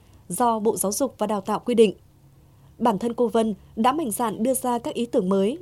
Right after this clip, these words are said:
để áp dụng vào chương trình giáo dục mầm non. Với những cố gắng nỗ lực của mình, mười hai năm liên tục,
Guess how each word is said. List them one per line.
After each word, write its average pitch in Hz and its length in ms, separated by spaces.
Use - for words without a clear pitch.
để 220 100
áp - 160
dụng 202 260
vào 190 140
chương 262 160
trình 214 300
giáo 196 220
dục 233 200
mầm 185 160
non. 214 240
Với 220 380
những 262 180
cố 247 160
gắng 233 280
nỗ 247 100
lực 294 160
của 208 80
mình, 190 280
mười 254 140
hai 285 160
năm 294 200
liên 277 160
tục, 233 260